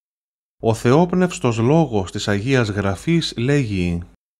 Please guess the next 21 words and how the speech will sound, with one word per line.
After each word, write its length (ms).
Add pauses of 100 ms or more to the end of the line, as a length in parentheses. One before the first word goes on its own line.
(220)
«Ως 340
καιρόν 440
έχομεν, 680
εργαζόμεθα 1040
το 140
αγαθόν 520
προς 280
πάντας». 800 (600)
Έως 380
ότου 300
δηλαδή 400
βρισκόμαστε 880
στην 240
παρούσα 500
ζωή 580 (380)
και 160
μας 300
δίνεται 380
καιρός 640
για 260
αγαθοεργία, 1120